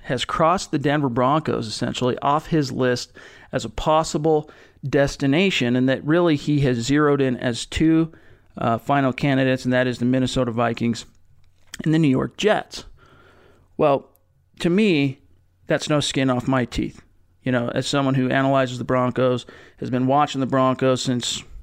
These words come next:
however long it was, nineteen eighty-three, many, many moons ago. For a long, long time, I've been watching this team, studying this team,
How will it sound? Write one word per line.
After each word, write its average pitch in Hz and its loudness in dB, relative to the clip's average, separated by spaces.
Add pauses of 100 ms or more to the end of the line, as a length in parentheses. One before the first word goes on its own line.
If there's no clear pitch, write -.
(320)
however 123 0
long 120 -2
it 143 -6
was, 135 -6
nineteen 127 -2
eighty-three, 120 -4
many, 185 2
many 190 2
moons 156 2
ago. 123 -2
For 143 -2
a 135 -2
long, 180 0
long 151 0
time, 123 -2
I've 120 -2
been 120 0
watching 123 -2
this 117 -6
team, - -6
studying 131 -2
this 113 -10
team, 120 -4